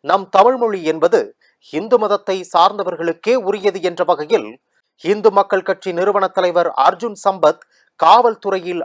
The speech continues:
அளித்த புகார் ஒன்று கூறியிருக்கிறது. ஈரோட்டில் நடைபெறவுள்ள இசையமைப்பாளர் ஜேம்ஸ் வசந்தனின் தமிழ் ஓசை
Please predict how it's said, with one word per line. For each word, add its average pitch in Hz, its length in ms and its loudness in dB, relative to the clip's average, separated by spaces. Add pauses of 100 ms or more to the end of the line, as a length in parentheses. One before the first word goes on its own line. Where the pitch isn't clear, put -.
அளித்த 180 440 -2
புகார் 185 460 4
ஒன்று 151 340 -8 (720)
கூறியிருக்கிறது. 147 840 -2 (480)
ஈரோட்டில் 175 640 -2
நடைபெறவுள்ள 165 680 2 (140)
இசையமைப்பாளர் 180 760 0
ஜேம்ஸ் 196 420 -4
வசந்தனின் 165 540 -2 (440)
தமிழ் 247 280 4
ஓசை 233 300 -2